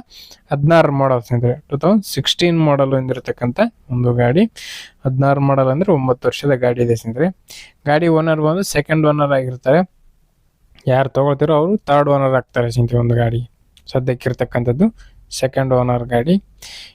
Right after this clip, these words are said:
ಇನ್ನು ಗಾಡಿ ಡಾಕ್ಯುಮೆಂಟ್ಸ್ ಎಲ್ಲ ಕ್ಲಿಯರ್ ಆಗಿದೆ. ಆಲ್ ಡಾಕ್ಯುಮೆಂಟ್ಸ್ ಎಲ್ಲ ರನ್ನಿಂಗ್ ಇರ್ತಕ್ಕಂಥ ಈ ಒಂದು ಕಾ-, ಗಾಡಿ. ಟೈರ್ ಕಂಡೀಷನ್ ಎಲ್ಲ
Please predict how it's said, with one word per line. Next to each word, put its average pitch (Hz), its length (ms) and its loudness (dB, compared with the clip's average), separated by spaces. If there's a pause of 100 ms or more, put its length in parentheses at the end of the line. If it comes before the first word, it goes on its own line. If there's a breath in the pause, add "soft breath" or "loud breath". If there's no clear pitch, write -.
(100)
ಇನ್ನು 170 240 2
ಗಾಡಿ 160 240 4
ಡಾಕ್ಯುಮೆಂಟ್ಸ್ 151 520 0
ಎಲ್ಲ 160 180 2
ಕ್ಲಿಯರ್ 147 540 0
ಆಗಿದೆ. 117 400 -2 (200)
ಆಲ್ 131 240 2
ಡಾಕ್ಯುಮೆಂಟ್ಸ್ 127 460 -2
ಎಲ್ಲ 175 200 2
ರನ್ನಿಂಗ್ 127 400 2
ಇರ್ತಕ್ಕಂಥ 120 500 -2 (380)
ಈ 127 40 0
ಒಂದು 123 280 2
ಕಾ-, 127 400 0
ಗಾಡಿ. 135 320 2 (680 loud breath)
ಟೈರ್ 185 240 4
ಕಂಡೀಷನ್ 170 420 0
ಎಲ್ಲ 165 140 4